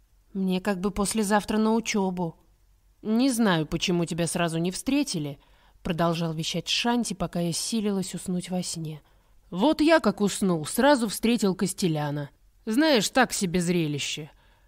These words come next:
Хотя, говорят, он типа метафора и всем показывается в разном обличии. Я-то тут всего ничего, так что только слухи собрал пока».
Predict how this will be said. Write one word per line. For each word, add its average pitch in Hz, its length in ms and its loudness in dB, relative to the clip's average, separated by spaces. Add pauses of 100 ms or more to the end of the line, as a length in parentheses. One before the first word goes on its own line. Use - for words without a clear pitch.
(160)
Хотя, 320 380 6
говорят, 262 540 6
он 233 340 4
типа 220 260 0
метафора 202 720 6
и 147 40 0
всем 208 280 2
показывается 190 720 2
в 190 80 0
разном 175 360 4
обличии. 156 680 -4 (580)
Я-то 277 300 4
тут 277 180 0
всего 269 300 4
ничего, 262 520 4
так 185 220 0
что - 180 -2
только 202 340 0
слухи 262 360 0
собрал 160 400 0
пока». 156 440 -10